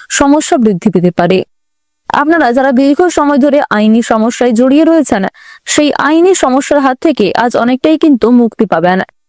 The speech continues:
তাড়াহুড়ো করে কোনো রকম কাজকর্ম করবেন না কিংবা তাড়াহুড়ো করে কোনো গুরুত্বপূর্ণ সিদ্ধান্ত নিতে যাবেন না, অন্যথায় সেই সমস্যা আরো অনেকটাই মাথাচাড়া দিয়ে উঠতে পারে।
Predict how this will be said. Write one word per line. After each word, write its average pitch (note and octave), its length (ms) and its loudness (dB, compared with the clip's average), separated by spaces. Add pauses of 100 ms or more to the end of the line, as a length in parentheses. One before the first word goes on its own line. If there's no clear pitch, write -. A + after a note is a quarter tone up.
(260)
তাড়াহুড়ো F4 460 0
করে D#4 280 0
কোনো B3+ 200 0
রকম C4 260 0
কাজকর্ম A3+ 560 0
করবেন A#3+ 340 2
না D4+ 200 2
কিংবা A#3 340 2
তাড়াহুড়ো D4+ 520 0
করে A#3+ 320 0 (300)
কোনো C#4 180 2
গুরুত্বপূর্ণ D4 680 0
সিদ্ধান্ত C4+ 520 2
নিতে C4 240 2
যাবেন F3 300 2
না, F3+ 220 0 (440)
অন্যথায় C#4+ 440 0
সেই B3+ 180 0
সমস্যা C4+ 460 0
আরো A#3 180 0
অনেকটাই A#3 440 0
মাথাচাড়া G#3+ 460 0
দিয়ে A#3 180 4
উঠতে F#3+ 300 0
পারে। F3 320 0